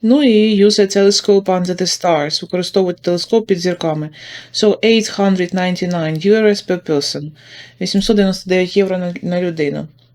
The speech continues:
Cost includes meals, housing, clothing and activities. Сюди входить, що у нас? О, їжа, а, проживання, одяг та заняття.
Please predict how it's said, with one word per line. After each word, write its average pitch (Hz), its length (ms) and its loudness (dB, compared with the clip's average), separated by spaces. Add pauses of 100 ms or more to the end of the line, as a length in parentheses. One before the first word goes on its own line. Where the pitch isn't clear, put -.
Cost 254 440 2
includes 196 420 0
meals, 240 460 2
housing, 202 480 2
clothing 185 500 -2
and 170 160 -4
activities. 160 800 -8 (520)
Сюди 220 320 2
входить, 190 400 0
що 180 200 -2
у 160 100 0
нас? 156 320 -6 (380)
О, 180 240 -6
їжа, 262 540 2 (540)
а, - 120 -6
проживання, 208 840 2
одяг 202 480 2
та 175 300 -4 (280)
заняття. 170 640 -8